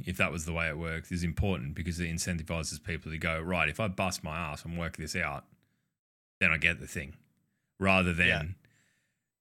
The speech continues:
Speaker 1: like, like, I'm not inherently against them rewarding the top ten percent. I think that, like, you know, Destiny's the kind of game where you can't collect it all anyway. There's so many fucking emblems out there that most people won't have and all that sort of stuff.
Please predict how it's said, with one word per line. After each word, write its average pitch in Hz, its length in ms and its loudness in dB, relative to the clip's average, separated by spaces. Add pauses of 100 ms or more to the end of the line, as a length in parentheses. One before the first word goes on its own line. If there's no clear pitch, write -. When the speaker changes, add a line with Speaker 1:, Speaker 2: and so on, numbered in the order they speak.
(260)
Speaker 1:
like, 180 300 8 (340)
like, 123 220 -2
I'm 147 140 6
not 185 160 6
inherently 120 580 6
against 117 720 2
them 110 240 4
rewarding 98 800 4
the 95 100 -2
top 92 220 -2
ten 95 180 0
percent. 92 340 -2
I 92 80 0
think 92 220 -2
that, 87 160 -6
like, 87 240 0 (160)
you - 80 -2
know, 87 300 -2 (400)
Destiny's 107 500 0
the 87 80 0
kind 98 240 0
of 90 60 2
game 87 360 4
where 87 180 4
you 82 140 0
can't 87 440 -2
collect 87 360 0
it 80 80 -2
all 85 220 0
anyway. 87 320 0
There's 87 140 -4
so 98 120 -2
many 92 140 -2
fucking 87 340 -6
emblems 87 400 -2
out 87 180 2
there 87 180 2
that 85 100 -4
most 87 240 -2
people 90 220 -4
won't 87 220 -2
have 80 360 -6
and 82 80 -6
all 85 100 -4
that 82 160 -6
sort 87 140 -6
of 80 60 -8
stuff. 80 300 -6